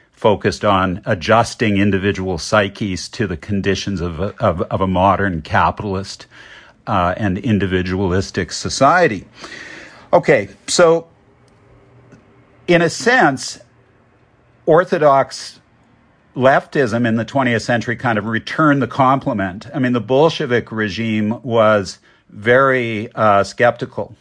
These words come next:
in fact, of, of, uh, psychoanalysis. Prior to the Bolshevik Revolution in Imperial Russia, there was a, you know, kind of an emerging psychoanalytic movement. And in the first couple of years of the Bolshevik regime, there was, uh, quite a res-,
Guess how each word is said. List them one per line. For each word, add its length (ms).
in 140
fact, 460
of, 520
of, 460
uh, 300
psychoanalysis. 920
Prior 360
to 160
the 80
Bolshevik 580
Revolution 640
in 320
Imperial 560
Russia, 340
there 160
was 240
a, 80
you 80
know, 140
kind 220
of 60
an 100
emerging 640
psychoanalytic 840
movement. 640
And 260
in 80
the 80
first 800
couple 260
of 80
years 380
of 80
the 80
Bolshevik 640
regime, 440
there 120
was, 480
uh, 280
quite 300
a 60
res-, 300